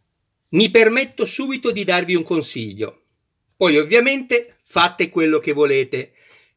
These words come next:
però poi <laughs> non mi scrivete sui commenti chiedendomi domande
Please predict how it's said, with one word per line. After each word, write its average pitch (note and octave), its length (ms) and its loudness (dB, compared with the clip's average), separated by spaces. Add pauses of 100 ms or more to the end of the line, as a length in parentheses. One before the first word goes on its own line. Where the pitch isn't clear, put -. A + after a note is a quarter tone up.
(140)
però A#3+ 280 6
poi G3 580 4 (460)
<laughs> - 480 -6
non F#3 180 -2
mi C#4 80 -2
scrivete A3+ 480 2
sui - 160 -10
commenti E3 1000 -6 (420)
chiedendomi F3 1080 2
domande F#3 1000 2